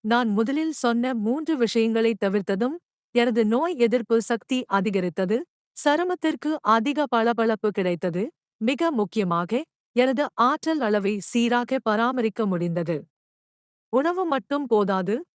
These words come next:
உடற்பயிற்சியும் செய்ய வேண்டும். நான் தினமும் காலை ஒரு மணி நேரம் டென்னிஸ் விளையாடுகிறேன்.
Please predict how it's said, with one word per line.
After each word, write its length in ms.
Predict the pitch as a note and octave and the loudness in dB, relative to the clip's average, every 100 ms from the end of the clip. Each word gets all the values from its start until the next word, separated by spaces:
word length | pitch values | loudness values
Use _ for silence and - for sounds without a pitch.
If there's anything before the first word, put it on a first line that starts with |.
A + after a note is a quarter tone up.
| _ | _
உடற்பயிற்சியும் 840 | B3+ C4+ E4+ D#4+ D4+ A#3+ C4 D4 | 0 2 0 0 -2 -2 -6 -6
செய்ய 320 | D4 A#3 G#3 G3+ | -2 0 0 0
வேண்டும். 540 | F#3 F3 F3+ D#3 D#3+ _ _ _ _ _ _ _ _ | -2 -2 -4 -6 -12 _ _ _ _ _ _ _ _
நான் 380 | - G#3 C4 D4 | -2 0 0 2
தினமும் 420 | A#3+ C#4+ D#4+ F4 | 0 2 0 -4
காலை 400 | D4 A#3 A#3+ A#3+ - | 0 0 0 -2 -2
ஒரு 320 | G#3+ C4 F4 | 0 2 2
மணி 220 | D#4+ C#4+ | 0 0
நேரம் 380 | B3 A3+ A#3 A#3+ - | 0 2 0 -4 -2
டென்னிஸ் 460 | C4+ D#4 F4 - | 0 0 -2 -2
விளையாடுகிறேன். 800 | A#3 A3+ A3 F#3+ F#3+ F#3 F3 D3+ | 0 2 2 0 0 -2 -2 -6